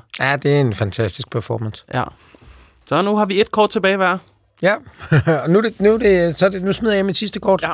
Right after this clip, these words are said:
Speaker 1: Er det det, der er planen?
Speaker 2: Ja.
Speaker 1: Okay. Jamen, øh, G N Store Nord, øhm, midt i tyve enogtyve, for, altså for tre år siden, der kostede en G N Store Nord-aktie mere end fem hundrede og halvtreds kroner, og nu kan man altså købe den for et par hundrede.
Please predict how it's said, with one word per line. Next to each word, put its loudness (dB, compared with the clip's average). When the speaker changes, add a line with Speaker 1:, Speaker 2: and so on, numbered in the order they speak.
Speaker 1:
Er -10
det -12
det, 0
der 2
er 2
planen? -4
Speaker 2:
Ja. 2
Speaker 1:
Okay. 0
Jamen, 4
øh, 6
G 4
N -2
Store 4
Nord, 4
øhm, 2
midt 2
i -2
tyve 2
enogtyve, 0
for, 2
altså -4
for 2
tre 4
år 2
siden, -2
der -2
kostede 0
en 0
G -4
N -2
Store -4
Nord-aktie -2
mere -2
end -2
fem -4
hundrede 0
og 2
halvtreds -4
kroner, -2
og 0
nu 0
kan 2
man -2
altså -4
købe 0
den -4
for -2
et -2
par 2
hundrede. 2